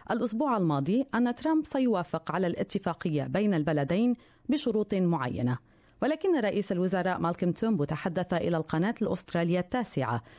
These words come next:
وقال إن تصريحات شون سبايسر لا تعني أن أستراليا مديونة للولايات المتحدة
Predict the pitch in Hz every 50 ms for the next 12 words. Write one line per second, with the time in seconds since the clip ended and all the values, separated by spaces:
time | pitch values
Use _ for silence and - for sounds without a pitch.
0 | - - - - 170 160 - - 175 160 160 - 175 175 165 151 - 156 151 -
1 | 175 156 - - 170 156 147 - - 175 151 143 - - - 190 208 202 - -
2 | 226 233 220 - - - - - - - 180 165 147 - 165 156 175 185 175 175
3 | 180 175 170 185 180 - - - 208 202 202 196 196 190 185 180 175 - - 247
4 | 339 320 220 160 156 151 151 147 147 156 151 151 147 - 151 147 147 147 - -
5 | 180 - 202 175 180 175 185 185